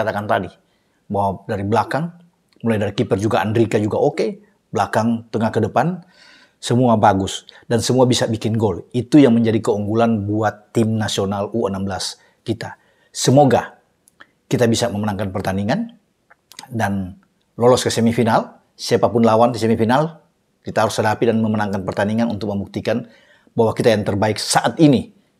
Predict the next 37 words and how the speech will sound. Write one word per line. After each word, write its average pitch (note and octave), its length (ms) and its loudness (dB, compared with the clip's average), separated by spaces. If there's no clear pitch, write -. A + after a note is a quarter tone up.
ketika A#2 720 0
berlangsung G#2 560 -4
Piala G#2 320 0
A G#2 80 0
F - 80 -10
F A2 180 -4
U - 240 4
enam A3 240 0
belas. - 400 0
Kita A2+ 240 0
harus A2 160 -2
bisa A2+ 160 -2
menjadi A2 320 2
juara A2 480 2
untuk C#3+ 480 2
kedua A2+ 640 0
kalinya A#2 480 2
setelah G#2 320 -6
dua G#2 160 -2
ribu G#2 240 -2
delapan G2+ 240 -4
belas. G2 320 -4
Mumpung G2+ 400 -8
saat B2 320 2
ini B2 160 0
kembali G#2 480 0
kita - 320 -6
ditunjuk A2+ 500 0
menjadi G2+ 540 -4
tuan A2+ 240 2
rumah G2 400 -2
penyelenggara. G2+ 680 -4
Tidak A2 320 -2
boleh A2 240 2
melewatkan A2 560 0
kesempatan G2+ 720 -6
emas G2+ 240 -6